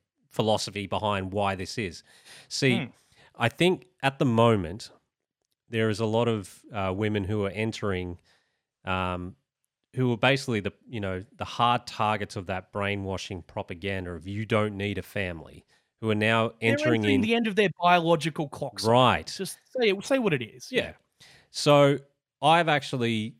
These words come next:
Speaker 1: recently went out on a date with a girl who was getting towards that era.
Speaker 2: Oh, really?
Speaker 1: Right?
Speaker 2: Okay. How did it go?
Speaker 1: So on the second day, w-, we started, you know,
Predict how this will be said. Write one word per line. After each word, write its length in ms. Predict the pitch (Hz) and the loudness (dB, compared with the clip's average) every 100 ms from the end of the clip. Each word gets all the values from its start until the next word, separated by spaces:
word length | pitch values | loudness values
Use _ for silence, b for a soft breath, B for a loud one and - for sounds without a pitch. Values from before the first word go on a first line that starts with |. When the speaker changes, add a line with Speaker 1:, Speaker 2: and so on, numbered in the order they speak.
| _ - | _ -12
Speaker 1:
recently 720 | 117 165 208 - 82 87 98 | 0 0 2 -2 -2 -4 -6
went 260 | 110 110 113 | -4 -2 0
out 180 | 110 101 | 0 0
on 140 | 98 | -4
a 60 | 92 | -4
date 420 | 87 123 92 90 - | 0 2 0 -4 -10
with 140 | 110 | -6
a 40 | 101 | -4
girl 380 | 107 110 95 92 | 0 0 0 -2
who 140 | 107 | -2
was 180 | 104 - _ | -4 -6 _
getting 300 | 120 120 120 | -2 0 -2
towards 640 | - 113 101 123 110 95 - | -4 -6 0 2 2 0 -4
that 180 | 98 | 0
era. 400 | 123 190 123 78 - _ _ _ _ _ - | 2 2 0 -2 -10 _ _ _ _ _ -2
Speaker 2:
Oh, 140 | 240 | 0
really? 460 | 180 311 359 120 - | 2 0 0 -4 -4
Speaker 1:
Right? 280 | 95 113 202 | 0 2 2
Speaker 2:
Okay. 420 | - 135 117 254 - _ _ | -2 -10 -10 -14 -18 _ _
How 100 | 214 | -4
did 100 | 220 | -4
it 40 | |
go? 240 | 277 311 - - _ _ _ _ | -4 -6 -8 -18 _ _ _ _
Speaker 1:
So 420 | - 160 147 151 147 _ _ _ _ _ _ _ - | 2 6 6 6 0 _ _ _ _ _ _ _ -2
on 100 | 147 | 0
the 80 | |
second 260 | 143 190 170 | 0 0 2
day, 140 | 127 | 4
w-, 280 | 127 127 131 131 | 2 -2 -8 -6
we 120 | 120 | -4
started, 440 | - 123 117 107 | 0 2 2 -2
you 80 | 113 | -2
know, 240 | 107 107 | -2 -2